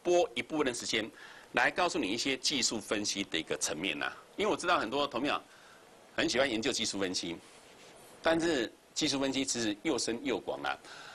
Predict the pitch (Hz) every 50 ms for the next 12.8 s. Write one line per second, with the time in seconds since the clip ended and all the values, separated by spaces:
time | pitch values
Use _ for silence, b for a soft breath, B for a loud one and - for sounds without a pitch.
0 | B B B B - 135 208 240 233 214 185 151 139 - - - - - - -
1 | 139 131 120 113 120 - - 208 202 - - 127 110 107 110 - 160 165 160 151
2 | 147 - - - - - 123 127 - - 131 - - - 151 165 147 127 113 107
3 | 123 143 131 95 - - - - - - - - - - - - - - - -
4 | - - - - - - - - - - - - - - - - - - - -
5 | - - - 190 202 190 185 196 - - 214 202 202 175 165 - 185 156 - -
6 | 90 92 107 127 143 135 117 - - 107 123 123 - 135 110 - 90 90 95 101
7 | 101 98 104 95 92 - - - - B B B B B B B - 120 131 180
8 | 185 214 202 - - 131 117 160 180 - 107 131 151 139 - - 113 110 151 -
9 | 95 95 107 127 139 135 113 95 95 80 71 - - - - - - - - -
10 | - - - - - 117 110 110 - 196 185 156 135 120 107 - - - - 175
11 | 180 147 107 - 90 - 180 151 131 - - - 110 110 - 127 120 110 - 123
12 | 113 135 117 107 110 110 - - 139 120 - - 101 82 73 65